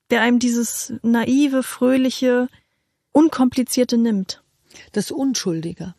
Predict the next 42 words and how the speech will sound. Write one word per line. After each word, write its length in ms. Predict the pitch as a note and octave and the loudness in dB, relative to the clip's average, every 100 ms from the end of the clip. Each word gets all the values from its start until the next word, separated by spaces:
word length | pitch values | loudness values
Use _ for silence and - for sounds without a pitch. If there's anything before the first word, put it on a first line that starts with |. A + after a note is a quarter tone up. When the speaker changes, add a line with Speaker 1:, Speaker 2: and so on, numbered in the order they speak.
| _ | _
Speaker 1:
Ja. 160 | - G#3+ _ _ _ _ | -6 -6 _ _ _ _
Speaker 2:
Mhm. 480 | - G3+ G3 A3 C#4+ _ - - - - - - - | -2 0 0 -4 -8 _ -20 -20 -20 -20 -20 -14 0
Speaker 1:
Wie 180 | A#3+ A4+ | 2 4
geht 120 | A3 | 4
Speaker 2:
Und 40 | |
Speaker 1:
man 120 | D#4 | 4
damit 260 | C#4 C4 - | 4 2 0
um? 260 | E4 C#4 G3 _ _ _ _ _ - | 0 0 0 _ _ _ _ _ -2
Was 220 | C#4 - | -2 2
macht 240 | D#4+ E4 | -2 0
man 140 | D4+ C4 | 0 2
in 120 | B3 | 2
dieser 400 | B3 B3+ B3 A3+ | 0 0 0 0
Situation, 640 | A#3+ - B3+ - C#4 D4 B3+ | -2 -2 -2 0 0 0 0
wo 80 | |
man 140 | B3 A#3+ | 0 -2
sich 180 | A#3+ - | -4 -4
so 180 | C4+ | -4
verletzt 500 | C4+ C#4 C4 C4+ - | -2 -2 -2 -4 -8
hat? 260 | A3 - - _ _ _ _ _ _ - | -8 -10 -14 _ _ _ _ _ _ -2
Also 160 | G#3 | 2
nicht 140 | A3+ - | 2 2
selbst, 340 | G3+ A3+ - | 0 0 -2
sondern 340 | G#3+ G3+ G3 | -4 -2 -4
verletzt 400 | - G#3 G#3+ - | -4 -4 -4 -2
wurde 200 | A3 D4+ | 0 2
beispielsweise. 720 | G#3+ F#3 - - - G#3 G#3+ A3 _ | 0 -2 -8 -14 -14 -14 -14 -16 _
Speaker 2:
Seine 320 | - G#3+ A3+ | -2 0 0
Verletzung 580 | A3 A3 G#3+ A3+ - G#3+ | -2 -2 -2 -4 -6 -8
pflegen. 600 | - - A3 A3 B3+ D#4 _ _ _ _ _ _ _ _ - | -6 -2 0 0 -2 -4 _ _ _ _ _ _ _ _ -6
Und, 640 | A#3 A#3+ A#3+ A#3 G#3+ - - | -2 0 2 0 -2 -6 -4
ähm, 320 | A3+ A3+ A3 | -2 0 0
wenn 180 | A3 G#3+ | 2 2
ich 160 | G#3 | -2
die 140 | - G#3 | -2 0
nicht 380 | G#3+ D4 - - | 2 0 -4 -12
pflege, 360 | - G#3 G3+ | -2 0 0
also 220 | G3+ G3 | -2 -2
wenn 160 | F#3+ G3+ | -2 -2
ich 160 | G3+ - | -4 -4
dann 160 | G3+ | -2
nicht 220 | A3+ G#3+ | -2 -4